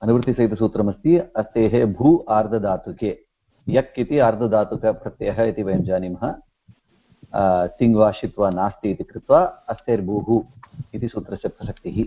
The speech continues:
प्राप्तिः अपि। अस् योगः यक्,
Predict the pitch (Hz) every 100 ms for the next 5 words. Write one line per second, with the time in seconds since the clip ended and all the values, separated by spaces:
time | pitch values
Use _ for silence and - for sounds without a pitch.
0 | - _ _ _ - 101 190 202 175 82
1 | 85 - _ _ - 127 - 110 104 98
2 | 92 92 - - -